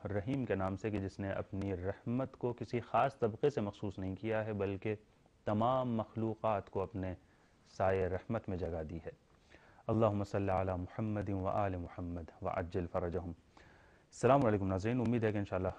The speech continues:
خیریت عافیت سے ہوں گے، اور جہاں کہیں بھی دنیا میں بیٹھ کر ہمارا پروگرام دیکھ رہے ہیں، میں آپ کو خوش آمدید کہتا ہوں، آپ کا استقبال کرتا ہوں۔ الحمدللہ، آج بھی توفیق ہوئی ہے کہ مشعل راہ کی ایک اور کڑی کے ساتھ آپ کی خدمت میں حاضر ہوں۔ آپ بخوبی جانتے ہیں کہ ہمارا یہ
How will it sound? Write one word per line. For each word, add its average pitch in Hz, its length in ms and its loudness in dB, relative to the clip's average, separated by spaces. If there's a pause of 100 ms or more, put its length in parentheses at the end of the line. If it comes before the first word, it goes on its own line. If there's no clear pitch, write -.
(100)
خیریت 95 320 0
عافیت 90 320 0
سے 104 120 -4
ہوں 104 220 -2
گے، 104 80 0
اور 98 140 0
جہاں 98 300 -2
کہیں 110 180 -2
بھی 107 100 0
دنیا 101 260 0
میں 95 120 -2
بیٹھ 92 200 -2
کر 95 80 -2
ہمارا 90 200 -2
پروگرام 92 340 0
دیکھ 92 200 -2
رہے 101 80 -4
ہیں، 104 80 -6 (360)
میں 98 100 0
آپ 90 120 -2
کو 95 80 -4
خوش 98 200 -6
آمدید 98 380 -2
کہتا 95 240 -2
ہوں، 92 140 -2
آپ 90 140 -2
کا 90 140 -4 (220)
استقبال 92 480 -2
کرتا 85 260 -8
ہوں۔ 76 80 -8 (420)
الحمدللہ، 156 420 2
آج 135 180 6
بھی 143 100 0
توفیق 131 400 2
ہوئی 123 200 2
ہے 123 180 -4
کہ 110 100 -4
مشعل 95 300 -4
راہ 95 300 0
کی 107 80 -2
ایک 95 180 -2
اور 95 120 0
کڑی 101 240 -2
کے 101 120 -2
ساتھ 95 260 -2 (240)
آپ 90 160 -2
کی 101 100 -4
خدمت 92 260 -2
میں 95 100 -2
حاضر 92 320 2
ہوں۔ 98 140 -4 (760)
آپ 107 140 8
بخوبی 113 360 2
جانتے 98 400 0
ہیں 107 220 -2
کہ 101 160 0
ہمارا 104 280 2
یہ 127 120 2